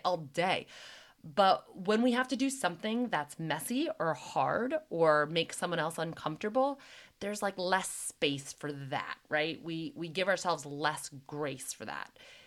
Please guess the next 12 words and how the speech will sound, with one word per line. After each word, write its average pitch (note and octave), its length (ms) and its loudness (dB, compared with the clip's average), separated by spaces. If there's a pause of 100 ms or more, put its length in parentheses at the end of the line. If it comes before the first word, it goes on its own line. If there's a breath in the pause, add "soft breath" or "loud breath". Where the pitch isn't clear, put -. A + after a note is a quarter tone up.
(120)
We're F#3 100 0
like, F#3 300 4
"Yeah, B3+ 280 4
we'll G3+ 440 2
do, C4+ 420 2
we'll G#3+ 240 -2
do A#3+ 140 0
the G#3 80 -4
self-care G#3 480 0
that's E3 260 -2
Instagrammable," F3 1120 0 (160)
but - 160 -6